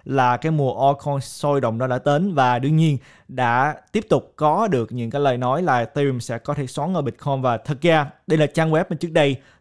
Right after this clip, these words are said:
Thường cũng đã từng chia sẻ với các bạn. Năm hai nghìn mười bảy đó, có một cái thời điểm, như bạn cũng đã nhớ là thời điểm mà tháng sáu ngày mười tám tây,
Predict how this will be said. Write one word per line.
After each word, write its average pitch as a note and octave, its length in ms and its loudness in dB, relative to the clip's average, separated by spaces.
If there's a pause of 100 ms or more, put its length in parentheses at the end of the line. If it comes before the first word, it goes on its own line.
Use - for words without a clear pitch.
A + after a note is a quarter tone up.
Thường C#3 180 -2
cũng C3 260 -4
đã A#2+ 240 0
từng B2 300 -4
chia D3 240 -4
sẻ C3 160 -4
với - 100 -4
các E3 60 0
bạn. B2+ 380 -2
Năm D3+ 180 -2
hai C#3+ 220 0
nghìn C#3 100 -2
mười A#2+ 80 -4
bảy A#2+ 240 -2
đó, F3 160 0 (380)
có G3+ 140 0
một F3+ 160 2
cái D#3+ 100 -2
thời C#3+ 200 0
điểm, C3 320 -2 (180)
như C#3 160 -6
bạn A#2+ 160 -2
cũng C3 140 -6
đã C#3 60 -2
nhớ C#3+ 280 0
là F3 120 0
thời C3+ 220 -4
điểm A#2 260 -4
mà A#2+ 320 0 (320)
tháng E3+ 320 -2
sáu F3+ 600 0
ngày C3+ 180 -2
mười B2 180 -2
tám D#3+ 300 0
tây, C#3+ 240 4